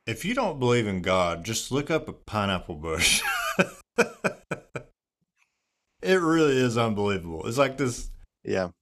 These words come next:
Speaker 1: little explosion bush, and then right in the
Speaker 2: Yeah.
Speaker 1: middle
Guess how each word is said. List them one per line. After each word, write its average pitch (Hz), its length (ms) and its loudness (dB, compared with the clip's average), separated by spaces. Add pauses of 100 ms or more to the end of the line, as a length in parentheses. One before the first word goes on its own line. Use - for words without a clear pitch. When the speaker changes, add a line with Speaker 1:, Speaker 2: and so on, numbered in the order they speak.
(880)
Speaker 1:
little 127 340 -2 (460)
explosion 123 840 0
bush, 98 260 0
and 107 140 -4
then 107 120 0
right 120 300 2
in 175 60 -6
the 170 80 0
Speaker 2:
Yeah. 170 60 0
Speaker 1:
middle 101 560 2